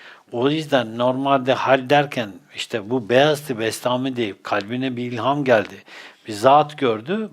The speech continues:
o Beyazıt Bestami dendi, o hal. Ama örneğin Cevdet'i tanıyor. Cevdet'i kendi ke-, kendince hayalledi.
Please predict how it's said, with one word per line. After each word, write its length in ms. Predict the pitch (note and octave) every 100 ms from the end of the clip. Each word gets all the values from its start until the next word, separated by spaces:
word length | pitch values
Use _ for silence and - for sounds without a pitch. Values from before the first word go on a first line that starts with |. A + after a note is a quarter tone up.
| -
o 240 | B2 C#3
Beyazıt 480 | B2 C#3 D#3 - A#2+
Bestami 560 | A#2 A2+ C3+ B2+ C3 G#2+
dendi, 280 | G#2+ C3+
o 400 | F3 - D#3 C3+
hal. 180 | A#2+ G#2+ - - - - -
Ama 480 | - D#3 D3 D3 D3
örneğin 560 | D3 D3 D#3 D#3 A#2 G2+
Cevdet'i 580 | C3 D#3 C#3 C3 D#3+ D3+
tanıyor. 500 | C#3+ C#3+ C#3 G#2+ F2+
Cevdet'i 540 | B2+ C#3 C3+ C3+ C3
kendi 300 | - C3+ D3
ke-, 320 | D3 D3 B2+
kendince 560 | - D3 D3+ D3+ B2+ C#3+
hayalledi. 800 | B2 B2 C3+ B2+ A#2+ A#2+ G3